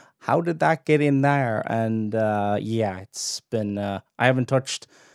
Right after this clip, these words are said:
a cable or anything to do with anything podcast related in a long time. Um,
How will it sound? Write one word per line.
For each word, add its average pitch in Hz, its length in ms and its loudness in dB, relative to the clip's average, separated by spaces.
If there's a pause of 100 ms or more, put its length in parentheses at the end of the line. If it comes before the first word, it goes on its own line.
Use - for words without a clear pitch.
(140)
a - 60 -8
cable 147 640 6
or 113 400 2
anything 143 440 4
to 123 120 -4
do 123 220 4
with 113 340 0 (100)
anything 123 560 2
podcast 120 560 0
related 110 560 0 (720)
in 131 120 2
a 110 100 0
long 101 240 0
time. 101 380 -4 (360)
Um, 101 400 -2